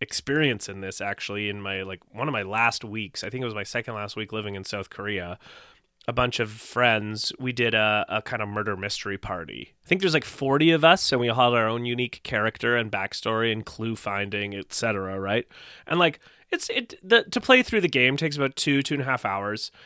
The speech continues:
And that whole time, you're so invested in your story, and you're so invested in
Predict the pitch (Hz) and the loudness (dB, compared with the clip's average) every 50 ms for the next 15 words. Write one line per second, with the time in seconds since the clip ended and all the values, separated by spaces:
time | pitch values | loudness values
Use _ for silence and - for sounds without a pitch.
0 | - _ _ _ _ _ _ _ - 143 151 147 143 - - - 180 180 185 175 | -20 _ _ _ _ _ _ _ -2 0 2 2 0 0 -2 0 2 2 2 2
1 | - - 160 147 143 127 110 110 104 107 - - - - 147 147 151 147 147 127 | 0 0 2 4 4 4 2 2 -2 -4 -2 -2 0 2 4 4 4 4 4 4
2 | 131 120 117 - - 127 117 113 110 107 98 98 95 - - - - 104 104 107 | 4 4 2 2 -2 -2 -2 -4 -4 -4 -4 -6 -6 -6 -6 -6 -6 -4 -4 -2
3 | 107 117 127 143 156 - - - - - - 98 117 113 104 - - - 139 135 | 0 0 -2 -2 -4 -8 -16 -20 -16 -8 -6 -4 -4 -2 -2 -2 2 4 4 4
4 | 139 143 139 131 123 120 120 117 - - 135 123 123 120 - - 113 117 117 113 | 4 4 2 2 2 2 2 2 0 -2 -2 -2 -2 -4 -4 -4 -4 -2 -2 -2
5 | 110 107 107 104 104 104 | -2 -2 -4 -4 -6 -10